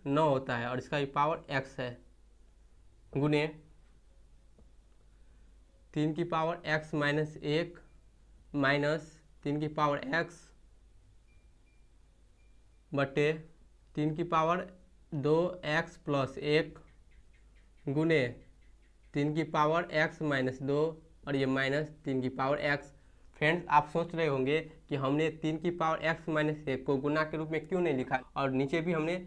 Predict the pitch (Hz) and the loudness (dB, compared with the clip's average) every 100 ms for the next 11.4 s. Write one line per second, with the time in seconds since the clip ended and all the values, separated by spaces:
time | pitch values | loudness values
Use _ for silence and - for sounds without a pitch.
0 | - - 151 156 151 156 160 - 156 151 | -10 -4 -2 0 -2 0 0 0 -6 -6
1 | - 151 139 151 160 147 151 151 151 147 | -4 -2 0 -2 -2 0 0 0 -2 -2
2 | 151 - 165 151 135 160 160 - - 139 | -4 -6 -4 -2 0 0 0 -2 -10 0
3 | 135 147 147 143 131 120 - - - 135 | 4 4 2 -4 -4 -4 -8 -14 -6 0
4 | 139 160 160 156 170 170 170 165 175 - | 4 4 2 0 0 2 2 2 0 -6
5 | - - - - - - - - 151 147 | -18 -20 -20 -20 -20 -20 -18 -2 2 4
6 | 160 160 175 175 156 147 143 139 127 131 | 2 0 2 4 4 2 -2 -2 0 2
7 | 147 151 139 139 151 143 151 160 160 175 | 0 0 0 6 6 6 4 4 4 -2
8 | 180 - - 143 139 139 262 156 165 139 | -4 -10 -8 -2 -2 0 0 2 0 -2
9 | 240 - 151 139 135 127 120 160 165 - | -4 -2 0 2 2 0 -2 -6 -12 -16
10 | - - - - 147 147 156 160 170 170 | -20 -20 -18 -2 2 2 2 0 0 0
11 | 170 170 190 | 0 2 0